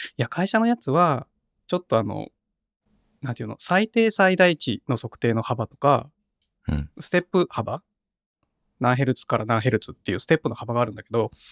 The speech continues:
Speaker 1: 結構雑だから調べるの大変かもしんないですね」っていう話になって。
Speaker 2: <laughs> うん。
Speaker 1: で、そもそもよ、オシロスコープって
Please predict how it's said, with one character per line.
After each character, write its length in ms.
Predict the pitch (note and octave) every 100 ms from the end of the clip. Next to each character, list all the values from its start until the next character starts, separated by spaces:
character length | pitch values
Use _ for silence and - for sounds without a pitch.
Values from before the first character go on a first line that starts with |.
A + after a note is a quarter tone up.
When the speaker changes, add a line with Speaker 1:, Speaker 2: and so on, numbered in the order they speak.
| - - -
Speaker 1:
結 160 | F#3+ F#3+
構 100 | B2
雑 260 | B2 -
だ 140 | G3+ A3+
か 100 | D3
ら 220 | C3+ B2+
調 220 | - C#3+
べ 100 | F#3
る 80 | G#3+
の 100 | C3
大 200 | - D3+
変 100 | D#3+
か 120 | E3
も 80 | C#3
し 140 | - G2+
ん 60 |
な 100 | A2+
い 40 | A2
で 80 | A2
す 160 | -
ね」 220 | G#2 G2+ - _ _
っ 20 |
て 80 | A#2
い 20 |
う 20 |
話 220 | A2+ A#2 A#2
に 40 |
な 80 | G2+
っ 60 |
て。 260 | - A2+ - -
Speaker 2:
<laughs> 60 | - - - B2+ - - - - _ _ _ - - -
う 60 | D#2+
ん。 140 | D#2 - _ - - - - _ -
Speaker 1:
で、 60 |
そ 160 | - C#3+
も 140 | G#3
そ 100 | C#4+
も 100 | C#4+
よ、 160 | - - _ _
オ 60 | -
シ 100 | A#3
ロ 80 | B3+
ス 60 |
コ 120 | -
ー 20 | B3
プ 100 | -
っ 20 |
て 360 | - A2+ -